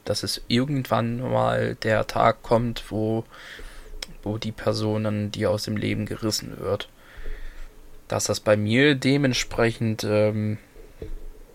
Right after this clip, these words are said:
zu der Zeit mit fünfundzwanzig passiert, das kann man sich natürlich nicht raussuchen.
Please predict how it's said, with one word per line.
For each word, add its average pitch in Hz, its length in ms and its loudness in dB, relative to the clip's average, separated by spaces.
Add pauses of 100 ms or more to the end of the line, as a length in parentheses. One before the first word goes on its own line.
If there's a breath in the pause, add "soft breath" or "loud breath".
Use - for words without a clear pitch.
(800)
zu - 160 -2
der 117 220 2
Zeit 110 200 -2
mit 113 160 -6
fünfundzwanzig - 800 -4
passiert, 113 580 0 (1200 loud breath)
das - 180 -14
kann 123 120 -8
man 110 140 -4
sich 107 120 -2
natürlich 107 300 -2
nicht 110 180 -4
raussuchen. 110 600 0